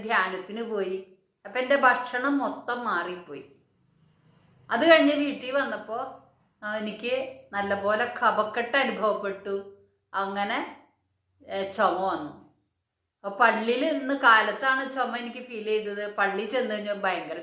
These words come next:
ചുമ. എല്ലാവരും എന്നെ ശ്രദ്ധിക്കും, കാരണം വലിയ ഡോക്ടറായിട്ട് ചുമച്ചടക്കല്ലേ എന്ന് പറഞ്ഞിട്ട്. അപ്പൊ ഞാനൊരു സൂത്രം ചെയ്തു. ഞാൻ സുജോക്ക് എന്ന് പറഞ്ഞിട്ട് ഒരു ട്രീറ്റ്മെന്റ് പഠിച്ചിട്ടുണ്ട്. അപ്പൊ ഇത്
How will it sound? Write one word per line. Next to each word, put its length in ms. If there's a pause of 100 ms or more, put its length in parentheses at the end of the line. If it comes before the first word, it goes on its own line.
ചുമ. 160 (640)
എല്ലാവരും 460
എന്നെ 220
ശ്രദ്ധിക്കും, 540
കാരണം 340
വലിയ 180 (100)
ഡോക്ടറായിട്ട് 640 (100)
ചുമച്ചടക്കല്ലേ 680 (340)
എന്ന് 160
പറഞ്ഞിട്ട്. 280 (500)
അപ്പൊ 320 (120)
ഞാനൊരു 420
സൂത്രം 380 (100)
ചെയ്തു. 280 (420)
ഞാൻ 120 (100)
സുജോക്ക് 580
എന്ന് 200
പറഞ്ഞിട്ട് 380
ഒരു 140
ട്രീറ്റ്മെന്റ് 460
പഠിച്ചിട്ടുണ്ട്. 440 (480)
അപ്പൊ 180
ഇത് 100